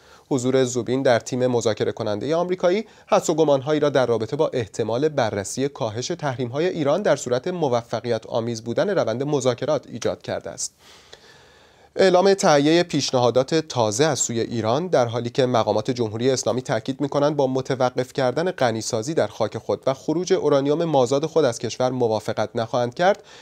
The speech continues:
این سوال را مطرح کرده که طرح جدیدی که بتواند بدون در نظر گرفتن شروط قبلی کشورهای غربی رضایت جامعه جهانی را جلب کند چه خواهد بود؟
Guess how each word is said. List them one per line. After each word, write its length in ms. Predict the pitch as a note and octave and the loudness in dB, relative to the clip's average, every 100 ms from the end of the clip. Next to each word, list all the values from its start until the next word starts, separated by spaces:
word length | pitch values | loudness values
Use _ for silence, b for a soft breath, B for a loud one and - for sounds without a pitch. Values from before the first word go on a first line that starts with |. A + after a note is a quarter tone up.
| B | B
این 180 | - C#4+ | 0 2
سوال 300 | C#4 G3 C#3+ | 4 4 4
را 100 | D3 | 4
مطرح 360 | D#3+ A#2+ - C#3+ | 2 2 0 -2
کرده 360 | - D3+ E3 | 0 0 0
که 180 | E3+ F#3 F3 | -4 -4 -6
طرح 480 | - G#3+ A#3 - A3+ | -2 -2 -2 0 0
جدیدی 540 | F3 D3+ B2+ E3+ F#3+ | 2 2 2 0 -6
که 120 | F3+ E3+ | -6 -2
بتواند 560 | E3+ F3 G#2 F#2+ - B B B | -2 -2 -2 -2 -6 B B B
بدون 260 | A3+ A#3+ A3+ | 0 0 2
در 280 | G#3 E3 C#3+ | 2 4 2
نظر 280 | C3+ C3 B2+ | 2 0 0
گرفتن 420 | B2+ B2 D#3+ F3+ | 0 0 -2 -4
شروط 360 | - C3 C#3 | -2 -2 -2
قبلی 520 | E3+ - A#2+ - D3+ E3 | -4 -2 -2 0 -2 -2
کشورهای 600 | B2+ A#2 A2 G#2+ B2 C#3+ | -4 -2 -2 0 0 0
غربی 460 | C#3+ G#2 G2+ B2 - B B - | 0 -2 -2 -8 -10 B B 2
رضایت 520 | G3 G3 G3 A3+ A3+ | 4 4 4 2 0
جامعه 500 | D#3+ D#3 C3+ C3+ D#3+ | 0 2 2 0 0
جهانی 460 | C#3 C3 A#2+ B2+ | 0 0 0 -4
را 120 | F3+ B2 | -4 -4
جلب 360 | - A2 G2+ | -2 -2 -4
کند 320 | - A#2+ C3 D3+ | -6 -4 -4 -4
چه 160 | - E3+ | -2 0
خواهد 300 | - E2+ D2+ | 0 -8 -10
بود؟ 240 | - - | -16 -16